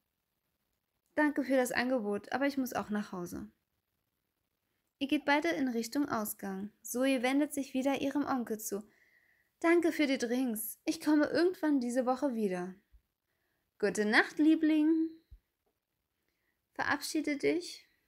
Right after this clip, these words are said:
Sayonara. <laughs> Zoe errötet. Ihr geht beide aus der Bar.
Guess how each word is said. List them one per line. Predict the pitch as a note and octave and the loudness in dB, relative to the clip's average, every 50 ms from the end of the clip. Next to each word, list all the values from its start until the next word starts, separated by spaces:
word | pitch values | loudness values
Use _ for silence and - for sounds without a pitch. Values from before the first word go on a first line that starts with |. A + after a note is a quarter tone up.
| _ _ _ _ _ _ _ _ _ _ _ _ _ _ _ - | _ _ _ _ _ _ _ _ _ _ _ _ _ _ _ -12
Sayonara. | - - A3 G3 G3 F#3+ F#3+ G3 G3+ G#3 B3 E4 D#4+ D4 D4 C#4+ C#4+ C#4+ D4 D4+ C#4 - - D4 - - - C#4+ - - - D4 C#4+ - - | -4 2 2 4 4 2 0 0 2 4 4 4 4 4 2 2 2 2 0 0 -2 0 -2 -2 0 2 0 0 0 2 -2 -2 -2 0 2
<laughs> | D#4+ F4 F#4 F#4+ F#4+ F#4 E4+ D#4 D4 C4+ - _ _ | 2 2 2 2 -6 -10 -12 -14 -16 -18 -20 _ _
Zoe | A3 G#3+ C4 C#4+ D#4 D#4+ | -4 -2 0 2 2 2
errötet. | D4 - - B3+ A3 G#3 G3 F3+ F3 - - - - - - _ _ _ _ _ _ _ _ _ _ _ _ _ _ _ _ | 2 0 0 -2 0 -2 -2 -2 -4 -6 -8 -8 -10 -10 -14 _ _ _ _ _ _ _ _ _ _ _ _ _ _ _ _
Ihr | - C4+ D#4 - | 4 4 4 4
geht | - - C4+ A#3 - - - | 4 0 -4 -4 -4 -2 -2
beide | G#3 G3+ G3 G3 - - | -2 0 0 -2 -2 -4
aus | A#3 - - | -4 -6 -4
der | C#4 C4+ | -4 -4
Bar. | A#3+ - - - - - G#3 | -2 -4 -8 -8 -8 -12 -18